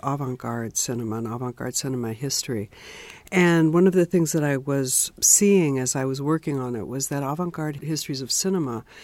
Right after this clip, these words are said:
tended to end sort of a little bit after Warhol for the longest time. They didn't talk about structuralist film very much. They didn't talk about anything. And they weren't talking about the kind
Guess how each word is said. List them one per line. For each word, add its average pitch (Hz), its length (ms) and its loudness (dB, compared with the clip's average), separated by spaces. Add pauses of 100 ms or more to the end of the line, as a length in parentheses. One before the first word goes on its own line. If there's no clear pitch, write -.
(260)
tended 202 380 2
to - 160 -4
end 156 300 0
sort 156 260 -2
of 135 300 -10 (140)
a 170 120 -4
little 190 240 2
bit 160 140 0
after 131 340 -2
Warhol 127 600 -4
for - 160 -4
the 135 80 0
longest 131 460 -2
time. 131 280 -4
They 120 120 -4
didn't 135 240 -4
talk 127 180 -4
about 117 180 -8
structuralist 165 800 -2
film 156 260 -2
very 147 220 -4
much. 143 320 -4
They 143 100 -4
didn't 143 200 -2
talk 131 200 -8
about 131 220 -6
anything. 143 560 -2 (560)
And 190 160 4
they 180 100 6
weren't 208 460 2
talking 151 840 -4
about 135 640 -4
the 139 80 -4
kind 165 640 -2